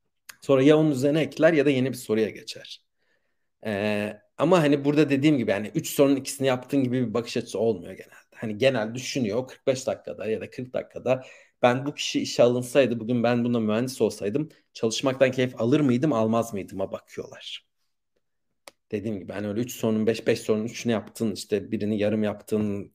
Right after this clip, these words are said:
yüz üzerinden yetmiş falan gibi değil. Ee, Google gibi şirketlerde mülakat aşamasında teknik açıdan kötü bir imaj,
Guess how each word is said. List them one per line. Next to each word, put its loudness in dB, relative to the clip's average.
yüz -6
üzerinden -2
yetmiş -8
falan -6
gibi -14
değil. -20
Ee, -4
Google 2
gibi -4
şirketlerde 2
mülakat 4
aşamasında -2
teknik -4
açıdan -2
kötü -10
bir 2
imaj, 0